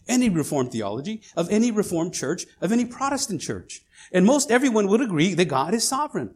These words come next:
The second thing is salvation. How is that done?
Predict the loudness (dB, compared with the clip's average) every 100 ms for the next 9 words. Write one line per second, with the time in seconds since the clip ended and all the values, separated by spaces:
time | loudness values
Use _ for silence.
0 | _ _ _ _ -2 2 4 4 2 4
1 | 4 4 2 0 0 -2 -2 2 4 4
2 | 4 2 0 0 -2 -4